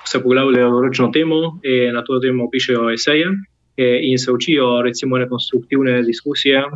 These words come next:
eh, in gledanja, recimo, iz raznih zornih kotov na, na te teme. Eh, potem imamo pa mnoge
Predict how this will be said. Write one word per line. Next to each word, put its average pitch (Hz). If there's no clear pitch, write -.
eh, 123
in 127
gledanja, 123
recimo, 120
iz 120
raznih 123
zornih 120
kotov 127
na, 117
na 120
te 117
teme. 127
Eh, 127
potem 127
imamo 165
pa 143
mnoge 139